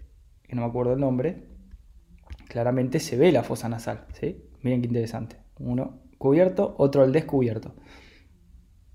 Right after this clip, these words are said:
Fíjense que el ángulo, ¿sí? es mucho más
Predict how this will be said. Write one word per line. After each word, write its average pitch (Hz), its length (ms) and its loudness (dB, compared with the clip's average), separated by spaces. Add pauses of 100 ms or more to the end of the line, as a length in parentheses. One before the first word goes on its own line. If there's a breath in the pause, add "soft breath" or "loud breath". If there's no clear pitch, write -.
(1120)
Fíjense 131 300 0
que 131 160 4
el 131 80 6
ángulo, 147 920 4
¿sí? - 180 0
es 127 80 0
mucho 135 320 0
más 139 160 2